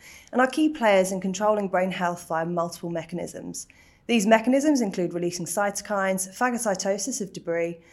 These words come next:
synaptic pruning and forming the gliovascular unit. In neurodegenerative diseases, like dementia, nearly all physiological microglial functions stray away from homeostasis and contribute to disease pathogenesis.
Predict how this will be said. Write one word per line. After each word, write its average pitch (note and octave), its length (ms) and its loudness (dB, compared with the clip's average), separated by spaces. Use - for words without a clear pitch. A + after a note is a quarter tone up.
synaptic B3 480 0
pruning G3 320 0
and F3 100 -2
forming G#3 400 -2
the F3 120 2
gliovascular F3 720 -4
unit. E3+ 540 -6
In A#3+ 140 10
neurodegenerative G#3+ 640 6
diseases, F3+ 800 -2
like D#3+ 160 0
dementia, F3+ 520 0
nearly A#3 280 4
all A#3 220 4
physiological F#3+ 640 0
microglial F#3 800 -2
functions F3+ 600 -4
stray C4+ 300 4
away A#3+ 220 4
from G#3+ 120 -4
homeostasis F3 1080 -4
and G#3+ 120 2
contribute C4+ 440 2
to F#3 100 -6
disease F3 420 -4
pathogenesis. - 920 -6